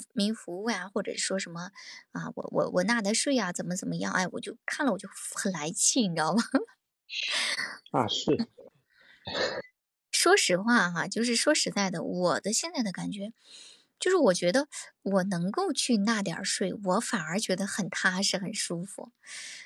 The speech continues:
Speaker 1: <laughs> 难道就是该，自己该去，对吧？该去做的一个事儿，还就是天天搬出来去说这样，哎，就是特别是现在咱们，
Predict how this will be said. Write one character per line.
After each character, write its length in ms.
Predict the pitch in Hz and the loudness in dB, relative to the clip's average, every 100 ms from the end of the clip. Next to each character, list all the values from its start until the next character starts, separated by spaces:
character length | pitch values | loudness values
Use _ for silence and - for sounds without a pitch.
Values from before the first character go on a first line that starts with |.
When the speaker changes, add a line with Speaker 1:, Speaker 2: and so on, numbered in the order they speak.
| - | 6
Speaker 1:
<laughs> 300 | 262 240 240 - - - - _ _ - | 8 8 4 0 -4 -6 -10 _ _ 0
难 200 | 269 294 | 4 6
道 180 | 415 381 | 4 2
就 140 | 392 | 2
是 280 | 392 311 269 _ - - | 2 0 -2 _ -20 -2
该， 300 | 320 339 349 - - | 2 2 0 -6 -4
自 140 | 359 | -2
己 160 | 330 175 | 0 0
该 280 | - 277 339 | 2 2 2
去， 680 | - - 277 180 165 - - _ | -2 0 0 0 -4 -8 -12 _
对 100 | 196 | -2
吧？ 180 | 180 - 196 | 0 -2 -2
该 200 | 277 320 | 0 0
去 240 | - 269 | 0 -2
做 400 | - - 311 185 | -2 0 2 2
的 260 | 185 175 - | 0 -6 -8
一 180 | - 175 | -6 -2
个 120 | 185 | 0
事 140 | 196 208 | 2 0
儿， 180 | 175 - - - - | -2 -6 -14 -16 -16
还 320 | - 196 175 | -8 -4 -2
就 200 | 196 - | -2 0
是 100 | 208 | -2
天 220 | 185 - 233 | 0 2 4
天 160 | 233 | 4
搬 200 | 226 220 | 4 2
出 140 | 262 202 | 2 -2
来 220 | 170 165 | -2 -2
去 200 | 180 185 | -4 -2
说 480 | - - 196 202 196 | 0 2 4 6 6
这 80 | 202 175 | 6 0
样， 220 | - - _ | -4 -8 _
哎， 200 | - - 240 - - - - | -10 -8 -10 -12 -12 -12 -10
就 140 | - 330 | -2 2
是 120 | 320 | 2
特 160 | - 285 | 0 4
别 100 | 220 | 4
是 80 | 247 | 6
现 220 | - 262 | 6 8
在 140 | 262 202 | 6 4
咱 180 | 175 170 | 0 -2
们， 200 | 170 | -4